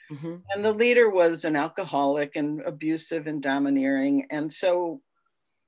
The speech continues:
Speaker 2: what happened is she was out of the country at one point, and so we called everybody together and told them what was really going on behind the scenes. And of
Speaker 1: Wow.
Speaker 2: course, at first they didn't believe us.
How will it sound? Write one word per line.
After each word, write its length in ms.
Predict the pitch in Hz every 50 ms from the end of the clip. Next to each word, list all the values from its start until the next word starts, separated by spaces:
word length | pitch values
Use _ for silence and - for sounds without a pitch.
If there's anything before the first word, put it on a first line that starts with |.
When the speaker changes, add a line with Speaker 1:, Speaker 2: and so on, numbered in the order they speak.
| _ _ _ _
Speaker 2:
what 200 | - 202 190 190
happened 480 | 214 214 220 220 220 220 226 220 214 202
is 120 | 196 185 -
she 160 | - - 202
was 200 | 185 185 175 175
out 180 | 180 165 170 175
of 80 | 170
the 60 | 170 -
country 440 | - - 170 165 160 - 175 165 151
at 120 | 135 - -
one 220 | 151 139 139 135
point, 400 | - - 156 143 135 139 135 135 -
and 160 | 151 143 143
so 220 | - - 165 156
we 180 | 147 151 175 170
called 380 | - - 185 170 175 175 170 180
everybody 480 | 165 165 165 143 156 156 147 156 147
together 580 | 139 143 135 147 143 143 135 139 135 127 - - -
and 180 | 151 151 156
told 280 | - 175 147 151 143 139
them 140 | 143 139 147
what 160 | 139 135 135
was 200 | 147 135 131 143
really 240 | 143 135 135 135 131
going 280 | 135 131 127 123 127
on 220 | 127 127 127 131 131
behind 360 | 127 123 135 110 131 127 120
the 40 | 127
scenes. 600 | - - 143 139 - - - - - - - _ _ _ _ _ _ _ _ _ _ _
And 160 | - 170 160 165
of 100 | 156 -
Speaker 1:
Wow. 60 | -
Speaker 2:
course, 300 | - 220 214 214 220 202
at 140 | 175 175 -
first 320 | - 202 202 202 - -
they 120 | 180 165
didn't 280 | 147 151 165 143 151 139
believe 340 | - 147 143 160 160 143 127
us. 340 | - - - - - -